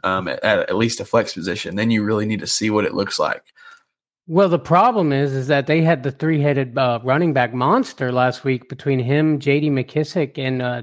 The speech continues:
Speaker 2: Jarrett, whatever his name is,
Speaker 1: <laughs> Yeah,
Speaker 2: Patterson,
Speaker 1: exactly.
Speaker 2: Patterson, Jarrett
Speaker 1: Yeah.
Speaker 2: Patterson. <laughs> But, uh, yeah, so that's what scares me about Antonio Gibson. There's too much going on back there, and, you know, he, he can, he is a decent pass catcher. Like,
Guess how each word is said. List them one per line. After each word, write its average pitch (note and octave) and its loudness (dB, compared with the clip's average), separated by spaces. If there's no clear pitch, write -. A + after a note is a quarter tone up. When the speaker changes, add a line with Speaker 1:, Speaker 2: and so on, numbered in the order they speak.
Speaker 2:
Jarrett, C#3+ -2
whatever D3+ 0
his B2+ -4
name B2 -4
is, A#2+ -6
Speaker 1:
<laughs> B2+ -6
Yeah, C#3 2
Speaker 2:
Patterson, G3 2
Speaker 1:
exactly. - -10
Speaker 2:
Patterson, D3+ -2
Jarrett F3 -4
Speaker 1:
Yeah. D3 -4
Speaker 2:
Patterson. F#3 0
<laughs> - -20
But, D#3 4
uh, C#3+ 2
yeah, D#3+ 2
so D3+ -8
that's F#3 0
what D#4+ 0
scares C#4+ -2
me D#3 0
about A#2+ -2
Antonio A#2 -8
Gibson. A2+ -10
There's A#2+ -8
too - -10
much G#3 -2
going D#3 2
on D3+ 2
back A#2+ -4
there, B2 0
and, B2+ -4
you G#3+ -2
know, F3 2
he, C4+ 0
he C4 2
can, D4 2
he C4 2
is A#3 2
a G3+ 2
decent F#3+ -2
pass D#3+ -2
catcher. A#2 -2
Like, A#2+ 0